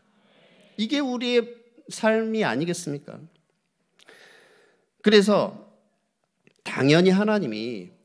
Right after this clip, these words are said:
다 책임져 주시겠지만, 다 해결해 주시겠지만,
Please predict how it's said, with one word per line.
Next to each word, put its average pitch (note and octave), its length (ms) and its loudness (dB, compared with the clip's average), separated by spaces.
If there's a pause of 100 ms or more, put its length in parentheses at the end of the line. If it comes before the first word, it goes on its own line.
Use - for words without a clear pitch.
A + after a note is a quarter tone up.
(140)
다 - 180 -16
책임져 A3 640 -4
주시겠지만, B2 1000 -10 (140)
다 - 140 -12
해결해 G#3+ 440 -2
주시겠지만, A#2 960 -8